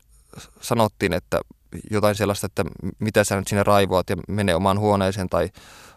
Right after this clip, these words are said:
rauhoitunut siitä ja muuten. Ja sitten, sitten se, se ei koskaan päässyt täysin purkautumaan, vaan sen sijaan sitten se piti vaan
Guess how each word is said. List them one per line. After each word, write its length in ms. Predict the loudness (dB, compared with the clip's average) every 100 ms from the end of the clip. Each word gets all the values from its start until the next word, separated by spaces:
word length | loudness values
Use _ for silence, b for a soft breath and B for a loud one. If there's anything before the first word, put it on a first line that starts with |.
| 0
rauhoitunut 480 | 4 4 2 0 -2
siitä 320 | -2 -2 2
ja 100 | 2
muuten. 300 | 4 0 0
Ja 80 | 0
sitten, 260 | -2 -2 -2
sitten 220 | -4 -4 0
se, 120 | 0
se 140 | 2 2
ei 60 |
koskaan 340 | 4 2 2 2
päässyt 220 | 2 0 4
täysin 280 | 4 4 2
purkautumaan, 720 | 4 4 4 2 4 0 2
vaan 160 | 0
sen 140 | 0 -2
sijaan 220 | 0 0
sitten 180 | -2 -8
se 60 |
piti 240 | -6 -4 2
vaan 180 | 2